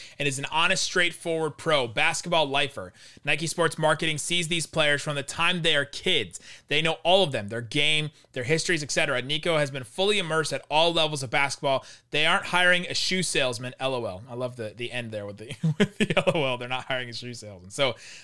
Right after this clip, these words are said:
that's Nico Harrison. We'll dive into it more. Uh, but yeah, that's, that's our thoughts. Honestly, the good and the <laughs> bad of what the Mavericks did today. And so it, time will tell whether that is a,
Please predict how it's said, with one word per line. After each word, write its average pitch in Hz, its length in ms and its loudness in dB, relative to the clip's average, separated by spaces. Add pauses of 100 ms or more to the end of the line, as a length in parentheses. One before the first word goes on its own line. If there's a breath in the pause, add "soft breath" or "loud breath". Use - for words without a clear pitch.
that's 220 260 4
Nico 254 240 4
Harrison. 208 460 4
We'll 202 160 6
dive 214 280 4
into 202 260 2
it 165 60 0
more. 190 460 4 (340 soft breath)
Uh, 127 300 2
but 147 160 0
yeah, 185 160 6
that's, 185 220 2
that's 185 320 2
our 190 120 6
thoughts. 180 360 2 (240)
Honestly, 240 380 2
the 190 100 0
good 196 280 2
and 185 180 0
the 151 40 0
<laughs> 127 220 -6
bad 135 280 2 (340 loud breath)
of 143 260 2
what 147 160 0
the 156 60 -8
Mavericks 147 460 0
did 139 260 0
today. 117 300 -6
And 107 100 -12
so 123 220 -6
it, 131 140 -6 (260)
time 165 280 0
will 165 140 -2
tell 131 480 2 (300 soft breath)
whether 131 400 -2
that 127 260 0
is 127 220 -4
a, 120 260 -4